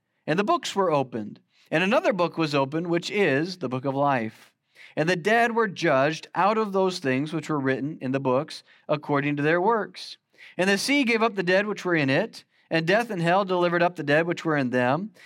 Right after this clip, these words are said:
And they were judged, every man according to their works. And death and hell were cast into the lake of fire. This is the second death. And whosoever was not found written in the book of life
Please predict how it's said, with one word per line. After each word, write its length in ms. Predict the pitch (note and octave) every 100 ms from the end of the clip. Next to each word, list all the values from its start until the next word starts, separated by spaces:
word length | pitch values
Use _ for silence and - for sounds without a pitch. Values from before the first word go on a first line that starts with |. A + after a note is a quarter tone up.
| - -
And 160 | D#3
they 120 | F#3+
were 160 | A3 G#3+
judged, 560 | F3 A#3 F#3+ F#3 F#3 - -
every 380 | A#3 C4+ C#4+
man 320 | A3+ D3 C#3+ F3+
according 420 | F3+ F3+ F3+ F3
to 80 | F3
their 200 | F3+ F3
works. 580 | C#3 B2 A#2+ - - - _ _ _ _ _ _ _ C#3
And 220 | D3 C#3+
death 320 | F3+ G3+ G3
and 140 | D#3 C#3+
hell 340 | E3+ F3+ F#3
were 140 | E3
cast 460 | C#3+ E3+ F3 F3+ F3+
into 100 | D#3
the 80 | D3
lake 220 | D3+ D#3+
of 120 | D3
fire. 360 | - D#3+ D#3+ D#3
This 320 | D3 F#3 -
is 460 | F3+ E3 C3 C#3 - - - -
the 120 | D3
second 400 | - D#3 D3+ B2+
death. 320 | C#3 E3 F3+
And 160 | D#3+ C#3+
whosoever 920 | D3+ G#3+ - G3 F3+ D#3 B2 C#3 E3 _ _ -
was 220 | C#3+ C#3+
not 240 | E3+ A3+ G#3+
found 340 | A3+ A3 G3+
written 240 | G#3 G#3+
in 120 | F3 E3+
the 80 |
book 180 | E3 F#3
of 140 | G3 F3
life 500 | E3 C3+ C#3+ D3